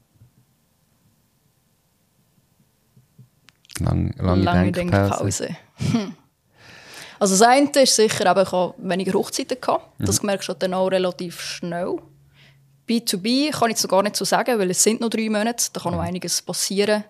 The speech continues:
Speaker 2: dass ich dort wirklich auch wieder aufs Niveau komme von letztes Jahr. Das denke ich, werde ich auf jeden Fall erreichen. Und dann ist es einfach halt der Hochzeitsteil
Speaker 1: Mhm.
Speaker 2: in dem Sinn, wo mir weggefallen ist.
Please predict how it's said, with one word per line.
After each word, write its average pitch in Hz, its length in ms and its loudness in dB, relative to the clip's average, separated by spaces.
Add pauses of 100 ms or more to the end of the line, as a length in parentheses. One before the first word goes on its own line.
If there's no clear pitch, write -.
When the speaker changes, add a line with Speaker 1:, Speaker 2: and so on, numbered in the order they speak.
Speaker 2:
dass 185 180 -2
ich 185 60 -8
dort 180 260 -4
wirklich 175 220 -8
auch - 100 -2
wieder 180 140 -4
aufs - 180 -4
Niveau 185 220 -2
komme 214 360 2 (100)
von - 180 0
letztes 202 280 2
Jahr. 190 200 2
Das 175 140 -2
denke 175 260 -4
ich, 175 60 -10
werde 170 140 -8
ich 165 60 -12
auf - 40 -12
jeden 180 160 -4
Fall 180 300 -2 (500)
erreichen. 185 500 0
Und 180 140 -8
dann 185 80 -2
ist 185 120 -4
es - 60 -4
einfach 170 240 -4
halt 170 240 -4
der 185 80 -4
Hochzeitsteil - 1160 2
Speaker 1:
Mhm. 190 40 0
Speaker 2:
in 185 60 4
dem 175 200 -2
Sinn, 185 240 -2
wo 180 220 -2 (140)
mir 185 200 -6
weggefallen 185 580 0
ist. - 320 -4